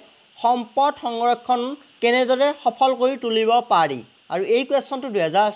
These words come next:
চৈধ্য চনৰ এইচ এছ এল চি এক্সামত আহিছিল। আজিৰ এই ভিডিঅ'টোত আলোচনা কৰা জিঅ'গ্ৰাফী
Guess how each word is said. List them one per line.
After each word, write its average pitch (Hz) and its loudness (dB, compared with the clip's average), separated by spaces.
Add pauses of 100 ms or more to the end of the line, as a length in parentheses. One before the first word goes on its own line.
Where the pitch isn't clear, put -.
চৈধ্য 202 0
চনৰ 214 0 (380)
এইচ 185 -4
এছ 214 0 (120)
এল 185 0
চি 180 -10 (100)
এক্সামত 165 -2
আহিছিল। 131 -6 (440)
আজিৰ 208 0
এই 233 0
ভিডিঅ'টোত 247 -4 (180)
আলোচনা 214 -2
কৰা 208 2 (580)
জিঅ'গ্ৰাফী 220 2